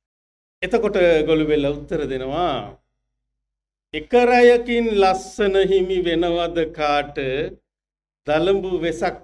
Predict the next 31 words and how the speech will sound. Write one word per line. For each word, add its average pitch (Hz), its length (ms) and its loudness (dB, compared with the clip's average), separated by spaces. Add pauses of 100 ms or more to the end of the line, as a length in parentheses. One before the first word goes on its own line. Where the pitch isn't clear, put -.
තිබුණා 156 500 -4
නේද 151 420 -4
සමනලයාට?" 147 1000 -10 (1400)
පරිසරෙම 143 480 -6 (100)
පොඩි 135 220 -10
උදාහරණයකුත් 170 760 -4
දෙනවා. 135 360 -6
ගොළු 196 240 2
බෙල්ල 185 200 2
කියනවා, 185 360 2 (400)
"ඔය 175 160 4
ලස්සනයි 247 680 4
කියලා 240 260 6
ඔය 214 80 6
ළමයා 233 340 6
විශ්වාස 233 440 2
කරන 208 320 -2
දේ 202 140 6
එක 196 180 2
රැයකින් 202 480 2
අපිට 170 200 -2
හිමි 156 220 -2
වෙන්නේ 131 300 -6
නෑ. - 60 -20 (560)
කල්පනා 165 360 0
කරලා 156 200 -4
බලන්නකෝ 175 580 -4 (280)
සමනලයා." 269 600 -8 (600)
මේ 175 140 -2
සමනලයා 165 680 -2 (160)
සතියකට 196 680 -4